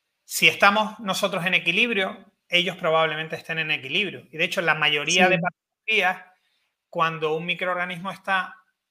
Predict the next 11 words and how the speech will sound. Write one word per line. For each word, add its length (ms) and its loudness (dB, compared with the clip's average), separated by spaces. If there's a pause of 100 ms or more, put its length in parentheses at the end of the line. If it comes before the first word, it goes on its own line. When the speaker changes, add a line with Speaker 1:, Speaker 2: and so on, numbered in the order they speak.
(340)
Speaker 1:
sobrecrecido, 1120 -6 (300)
suele 280 -8
ser 180 -4
porque 260 -4
nosotros, 720 -4 (320)
de 160 -2
alguna 360 -2
manera, 360 -2
hemos 160 4
Speaker 2:
Mm. 80 -6
Speaker 1:
permitido, 720 -10